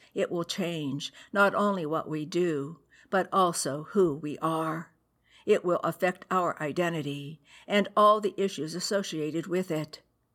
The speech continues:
Our sense of privacy, our notions of ownership, our consumption patterns,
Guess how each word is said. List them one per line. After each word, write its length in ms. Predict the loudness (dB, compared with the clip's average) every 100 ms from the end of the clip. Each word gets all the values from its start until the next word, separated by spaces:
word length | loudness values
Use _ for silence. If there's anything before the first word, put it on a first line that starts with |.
| _ _ -8 0
Our 180 | 2
sense 320 | 2 -2 -2 -4
of 120 | -6
privacy, 800 | -2 0 0 -2 -4 -4 -8 -10 _ -8 2
our 140 | 2
notions 520 | 6 4 2 -2 -4
of 140 | -4 -4
ownership, 640 | -4 -4 -6 -6 -6 -8 _ _ _
our 120 | -2 0
consumption 680 | 0 -2 -2 -2 -2 -6
patterns, 720 | -6 -6 -6 -6 -6 -8 -12